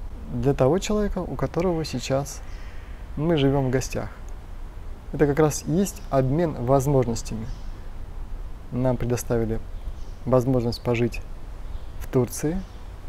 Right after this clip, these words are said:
в обмен на то, что я буду консультировать, и проведем минимум одну попытку открытия многомерного видения. А если будет хорошо получаться, может быть, и больше.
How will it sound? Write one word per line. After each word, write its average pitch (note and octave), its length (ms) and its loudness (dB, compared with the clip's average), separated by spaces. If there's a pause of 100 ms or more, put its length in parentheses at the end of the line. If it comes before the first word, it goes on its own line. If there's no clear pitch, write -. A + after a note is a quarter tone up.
(340)
в C3 100 6
обмен C#3 360 8
на B2 100 2
то, G3 280 2 (720)
что - 160 0
я C3+ 100 8
буду B2 240 2
консультировать, F#3+ 840 0 (840)
и F#3+ 60 2
проведем D3+ 600 6 (220)
минимум C3+ 480 4
одну C3+ 240 4
попытку C#3+ 680 -2 (680)
открытия C#3 480 0
многомерного B2 580 4
видения. A2 400 0 (1500)
А C3 60 4
если C3 200 4
будет B2 200 4
хорошо B2 340 -2
получаться, - 500 -4 (160)
может A#2 280 -2
быть, A#2 180 -2
и D#3 40 0
больше. G3 340 2